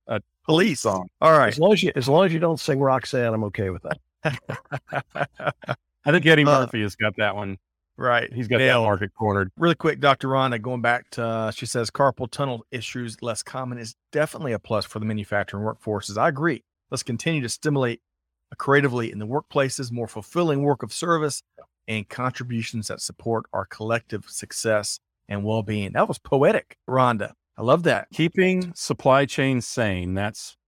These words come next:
Speaker 1: that's Doctor Rhonda's job.
Speaker 2: That's
Speaker 1: Right.
Speaker 2: right.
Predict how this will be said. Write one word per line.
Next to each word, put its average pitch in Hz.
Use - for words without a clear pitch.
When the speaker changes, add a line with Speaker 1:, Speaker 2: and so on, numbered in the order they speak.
Speaker 1:
that's 104
Doctor 95
Rhonda's 92
job. 78
Speaker 2:
That's 104
Speaker 1:
Right. 85
Speaker 2:
right. 92